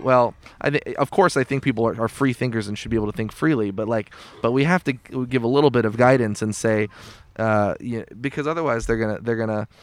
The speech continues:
legitimize and justify, you know, this, this frustration-based, um, ideas that aren't, not necessarily historically accurate.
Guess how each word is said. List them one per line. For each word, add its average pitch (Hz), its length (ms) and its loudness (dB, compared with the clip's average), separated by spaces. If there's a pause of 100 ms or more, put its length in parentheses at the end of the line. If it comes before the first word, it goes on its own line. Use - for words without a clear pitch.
(600)
legitimize 120 920 2
and 104 100 -6
justify, 110 540 0
you 107 160 -2
know, 104 260 -2
this, - 180 -8
this 107 220 -4
frustration-based, 113 1120 -2 (360)
um, 104 580 0 (160)
ideas 107 480 -2
that 104 160 0
aren't, 104 180 -2
not 107 240 -2
necessarily 107 480 -2
historically 101 560 0
accurate. 98 560 -2